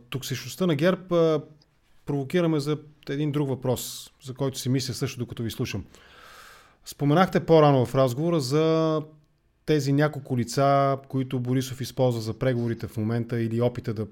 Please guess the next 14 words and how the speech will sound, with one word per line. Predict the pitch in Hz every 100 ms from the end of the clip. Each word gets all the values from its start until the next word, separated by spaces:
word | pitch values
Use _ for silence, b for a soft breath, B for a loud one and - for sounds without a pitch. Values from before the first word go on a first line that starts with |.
| -
стигне | - 123 110
до | 98
преговори, | - 127 123 123 127 123 123 123
като | 127 127 127
хора, | 117 139 135
които | 123 131 127
са, | - 135 131 127
м, | 135 123 120 117
фасадата | - 120 - 139 120 120
на | 104
герб. | 98 92 - - b b b b
Споменахте | - - 131 143 160 -
и | 175
за | 143 160